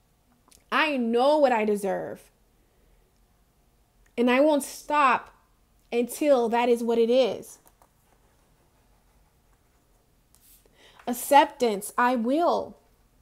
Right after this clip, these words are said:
That can go for the same thing. "I will honor me. I will do what's best for me.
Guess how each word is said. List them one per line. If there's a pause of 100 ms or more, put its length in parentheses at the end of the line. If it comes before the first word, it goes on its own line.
(1080)
That
can
go
for
the
same
thing.
"I
will
honor
me. (800)
I
will
do
what's
best
for
me.